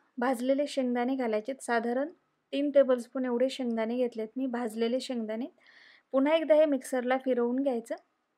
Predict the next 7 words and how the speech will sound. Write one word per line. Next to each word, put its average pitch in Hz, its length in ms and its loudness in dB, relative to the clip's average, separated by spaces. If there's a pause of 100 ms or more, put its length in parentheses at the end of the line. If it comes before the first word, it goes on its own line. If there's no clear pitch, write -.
(800)
आता 247 160 4
यामध्ये 285 420 6
आपल्याला 269 360 0 (360)
आलं 262 220 4
आणि 277 220 2
लसूण 254 440 0
घालायचं. 226 460 -2